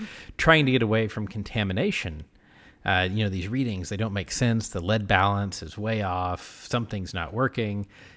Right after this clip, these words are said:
Speaker 2: You'd scrub and clean and clean the lab, clean the instruments, seal all the cracks, like, try to keep any contamination out. In fact, he actually made what is considered one of the first clean rooms,
Speaker 1: Mm-hmm.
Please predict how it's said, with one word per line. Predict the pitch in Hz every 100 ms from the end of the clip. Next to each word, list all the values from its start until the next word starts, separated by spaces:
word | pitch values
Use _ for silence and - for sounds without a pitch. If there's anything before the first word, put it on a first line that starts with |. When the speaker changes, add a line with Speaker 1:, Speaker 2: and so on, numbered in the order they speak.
| _
Speaker 2:
You'd | - -
scrub | - - 123 120 113
and | 101 85 -
clean | 127 131 123 117 110 101
and | 78 78 - - - _ -
clean | - 156 156 135
the | 123
lab, | 113 104 101 101 -
clean | - 143 127
the | 110
instruments, | 98 - - 104 92 92 90
seal | - - 143 131
all | 113 107 98
the |
cracks, | 95 - 92 90 90 -
like, | 85 80
try | - 117
to |
keep | 101 107 98 - 135
any | 139
contamination | - 117 - 110 101 95 - 87
out. | 80 82 _ _ - - - -
In | 104
fact, | 135 127 - -
he | 110 127
actually | 123 - 120
made | 98 95 90
what | 98
is | 92 90 -
considered | - 104 85 - 113 101 90 - -
one | 104 101
of | 95
the | 87
first | - 98 90 - -
clean | - 117 98
rooms, | 78 73 71 76 - 170
Speaker 1:
Mm-hmm. | - 175